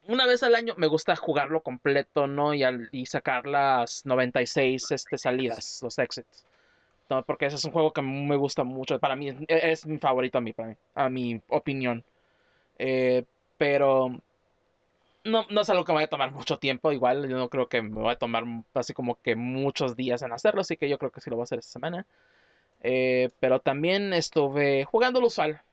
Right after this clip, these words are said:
Eh, jugué tantito Overwatch, obviamente Pokémon Go, este, también estuve jugando Animal Crossing, aunque no mucho esta semana, sí,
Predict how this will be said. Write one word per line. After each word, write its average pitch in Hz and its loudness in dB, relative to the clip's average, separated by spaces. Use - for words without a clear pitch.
Eh, 127 2
jugué 208 2
tantito 190 2
Overwatch, 160 2
obviamente 156 4
Pokémon 151 0
Go, 185 4
este, 123 0
también 135 -6
estuve 135 -6
jugando 127 0
Animal 123 0
Crossing, 185 -2
aunque 143 -2
no 139 -2
mucho 151 -6
esta - -14
semana, 135 -4
sí, 135 -10